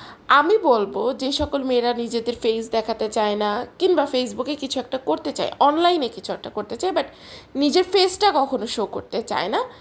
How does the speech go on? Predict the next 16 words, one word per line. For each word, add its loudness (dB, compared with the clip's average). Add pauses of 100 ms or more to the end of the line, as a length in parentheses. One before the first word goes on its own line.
(360)
আমি 4
তাদেরকে 2
বলবো 0
হ্যাঁ 2
অবশ্যই 2
Facebook -2
প্ল্যাটফর্ম -4
তোমার 0
জন্য, -2
এখান -2
থেকে -4
তুমি -4
ইনকাম -6
করতে -14
পারবা। -6 (640)
হয়তো 6